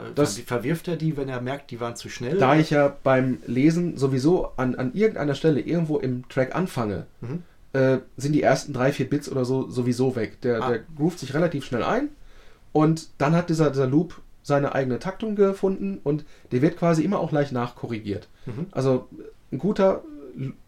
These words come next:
Speaker 2: Face-Lock Loop ist einfach einer, der sich sehr, sehr schnell einstellen kann, der dann funktioniert und der sich innerhalb gewisser Parameter immer leicht anpassen kann, weil man bei jedem Laufwerk auch, äh,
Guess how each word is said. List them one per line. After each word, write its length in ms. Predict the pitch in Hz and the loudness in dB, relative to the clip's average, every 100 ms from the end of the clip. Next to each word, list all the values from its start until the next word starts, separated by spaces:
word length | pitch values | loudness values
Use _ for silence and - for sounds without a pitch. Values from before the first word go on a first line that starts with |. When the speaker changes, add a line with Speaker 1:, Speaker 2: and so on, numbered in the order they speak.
| - | -20
Speaker 2:
Face-Lock 460 | - 160 165 143 135 | 0 0 2 -2 2
Loop 240 | 170 202 | 0 0
ist 100 | 165 | -8
einfach 360 | - 156 160 156 | -6 -4 -4 -4
einer, 360 | 139 135 135 - - - - | -4 -2 -2 -6 -20 -12 -2
der 140 | 127 | 0
sich 240 | 123 - - | 0 -4 -2
sehr, 280 | 135 123 - | 0 0 -2
sehr 300 | - 127 113 - - | -8 -6 -6 -8 -12
schnell 480 | - 139 185 226 240 - - | 0 4 6 4 0 -14 -6
einstellen 420 | 120 180 - 214 214 | -2 -2 0 -2 -2
kann, 280 | 214 262 285 - - - - | -4 -4 -10 -20 -20 -10 -2
der 100 | 139 | 2
dann 200 | 131 123 - | 2 0 -6
funktioniert 720 | 143 131 131 131 196 277 - - - - | -6 -2 0 2 2 2 -6 -20 -20 -10
und 160 | - 131 | -6 2
der 140 | 143 165 | 4 4
sich 380 | 185 185 - - | 2 -2 -8 -8
innerhalb 340 | - 180 170 175 | -2 0 0 0
gewisser 320 | 131 147 165 | -2 0 -2
Parameter 680 | 131 117 139 165 165 156 - | -2 -2 0 0 0 -2 -2
immer 240 | 175 170 | 0 2
leicht 320 | 151 135 139 | 4 2 0
anpassen 400 | - 127 117 - | -4 -4 -6 -6
kann, 160 | 98 107 | -8 -8
weil 60 | 113 | -6
man 80 | 120 | -4
bei 80 | |
jedem 240 | 123 156 139 | -4 -2 -2
Laufwerk 260 | 127 135 | -2 -4
auch, 200 | - - - - - - | -6 -8 -12 -20 -20 -8
äh, 120 | - | -6